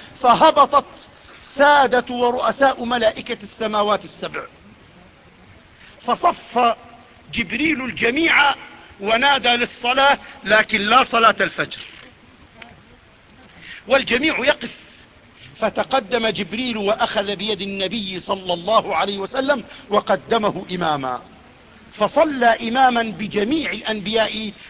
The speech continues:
والمرسلين في بيت المقدس بعد أن تم العروج والهبوط. صلى بهم جميعا وهو إمامهم وسيدهم، وإن كان فيه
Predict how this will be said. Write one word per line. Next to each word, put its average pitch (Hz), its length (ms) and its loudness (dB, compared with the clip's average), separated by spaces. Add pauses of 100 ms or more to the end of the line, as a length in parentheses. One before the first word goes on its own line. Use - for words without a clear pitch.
(100)
والمرسلين 220 1160 0 (300)
في 247 240 -2
بيت 302 380 4
المقدس 269 640 2 (280)
بعد 226 340 0
أن 226 260 -2
تم 233 260 0
العروج 202 460 -2
والهبوط. 160 500 -4 (2500)
صلى 269 520 0
بهم 262 300 -2
جميعا 220 720 0 (420)
وهو 233 380 2
إمامهم 233 880 0
وسيدهم، 254 880 -4 (220)
وإن 294 380 0
كان 349 460 4
فيه 269 520 0